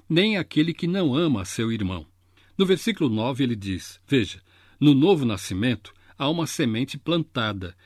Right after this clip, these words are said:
e sabemos que o agente é o Espírito Santo. Nós nascemos do Espírito,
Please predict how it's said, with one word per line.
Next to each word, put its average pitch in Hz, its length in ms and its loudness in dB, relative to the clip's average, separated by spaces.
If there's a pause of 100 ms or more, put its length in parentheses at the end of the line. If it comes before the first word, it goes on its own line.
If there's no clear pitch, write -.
(200)
e 220 80 2
sabemos 160 480 -2
que 190 160 -4
o 156 80 0
agente 107 560 -2 (240)
é 156 140 2
o 160 80 2
Espírito 139 500 -2
Santo. - 540 -4 (340)
Nós 120 320 0
nascemos 135 720 -2
do 117 80 -2
Espírito, 95 640 -6